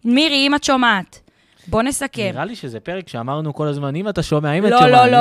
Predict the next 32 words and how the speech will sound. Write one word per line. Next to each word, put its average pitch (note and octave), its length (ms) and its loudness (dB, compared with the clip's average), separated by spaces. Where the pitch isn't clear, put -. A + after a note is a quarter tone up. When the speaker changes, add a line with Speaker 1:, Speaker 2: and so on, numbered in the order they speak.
Speaker 2:
אה. G3 60 0
Speaker 1:
אנחנו, G#3 460 -2
אנחנו... G#3 380 -6
לכן F#3+ 320 -8
אני G#3+ 140 -2
Speaker 2:
אז A#3 60 -6
Speaker 1:
עושה A#3+ 100 -4
Speaker 2:
בוא, D#3 80 2
Speaker 1:
סיכום. D4 380 -2
Speaker 2:
אז C3+ 140 -6
Speaker 1:
מירי D#4+ 280 4
Speaker 2:
תעשי C4+ 160 2
Speaker 1:
ובני C4+ 280 4
Speaker 2:
ס-, - 60 -10
Speaker 1:
ציפר. G3 440 -4
Speaker 2:
לא, C3 120 -10
בני B2+ 200 -8
Speaker 1:
מירי C#4+ 160 0
Speaker 2:
ציפר D4 180 2
Speaker 1:
נבו F#3+ 140 4
Speaker 2:
אנחנו - 200 4
Speaker 1:
ובני B3 260 2
Speaker 2:
רוצים - 40 -4
לארח C3 320 0
Speaker 1:
ציפר. A2+ 220 -2
Speaker 2:
בבית. G2+ 480 -10
Speaker 1:
אה, G3+ 160 -2
בני C#4 300 0
ציפר, C#4+ 360 -4
אנחנו G3+ 200 -2
מזמינים G3 380 -6
אותך B3+ 220 -6